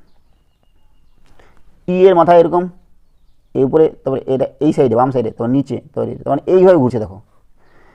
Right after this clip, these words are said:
উপরের থেকে এটা যদি এরকম হেলাই দিই, তাহলে এদিকে হলো, তারপর এরকম হেলাই দিচ্ছি, এদিকে হলো, তারপর এদিকে হবে, তারপর এরপর কোথায় হবে? আবার উপরে চলে যাবে। উপরে,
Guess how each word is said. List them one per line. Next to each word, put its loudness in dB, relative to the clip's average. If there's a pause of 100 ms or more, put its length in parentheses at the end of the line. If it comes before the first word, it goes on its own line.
(200)
উপরের 2
থেকে 2 (240)
এটা 0
যদি -2
এরকম -2
হেলাই 4
দিই, -8 (100)
তাহলে -8
এদিকে -2
হলো, -4 (120)
তারপর -8 (140)
এরকম -2
হেলাই -2
দিচ্ছি, -10
এদিকে -4
হলো, -8
তারপর -8
এদিকে -6
হবে, -14
তারপর -2
এরপর -4
কোথায় 0
হবে? -10 (360)
আবার 6
উপরে -6
চলে -6
যাবে। -8 (680)
উপরে, 0